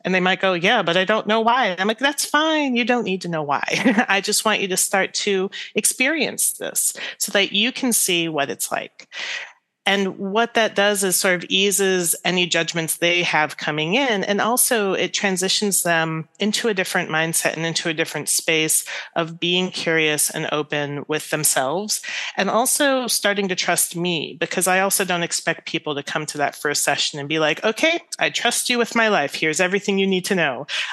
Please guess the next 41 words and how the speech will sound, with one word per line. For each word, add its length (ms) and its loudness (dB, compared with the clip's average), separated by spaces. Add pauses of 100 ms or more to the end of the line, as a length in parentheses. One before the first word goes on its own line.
(160)
I 80 4
want 260 0
them 160 0
to 160 -4
slowly 380 0
build 340 0
that 200 2
and 120 -4
understand 720 0 (380)
who 160 0
I 160 4
am 200 2
and 100 -4
how 240 0
I 140 2
work 360 -4
while 100 0
they 160 2
also 460 2
open 320 -4
up 160 -4
to 100 -12
themselves. 800 -2 (440)
So 560 2
with 320 -2
clients, 840 0
often, 720 0 (540)
uh, 280 2
basically 640 0
every 240 0
session. 380 -2 (640)
So 240 2
with 140 0
every 280 2
session, 600 0
I 580 2
have 380 0
them 220 0
start 360 0
with 200 -8
art. 420 -4